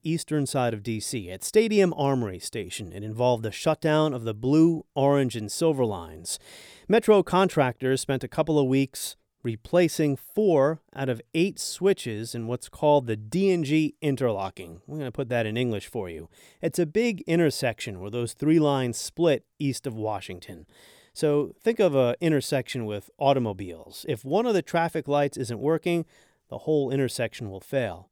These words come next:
So there are eight switches out in this interlocking, or intersection. Four of them were replaced. But in the couple of weeks since the end of that track work, there have been at least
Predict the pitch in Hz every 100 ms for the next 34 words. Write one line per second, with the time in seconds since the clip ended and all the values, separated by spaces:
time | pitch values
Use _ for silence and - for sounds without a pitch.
0 | _ - 165 147 139 - 175 190 - 202
1 | 196 160 120 135 123 110 107 - 127 117
2 | 104 98 - 156 175 - 147 110 110 104
3 | 95 - 104 - 156 - - _ - -
4 | 240 214 165 165 139 113 95 - 202 120
5 | - - _ - _ 156 151 139 - 247
6 | 240 196 160 170 - - 185 185 - 131
7 | 151 165 180 135 127 135 - 135 131 -
8 | 143 139 120 113 104 117 113 - 139 180
9 | 202 -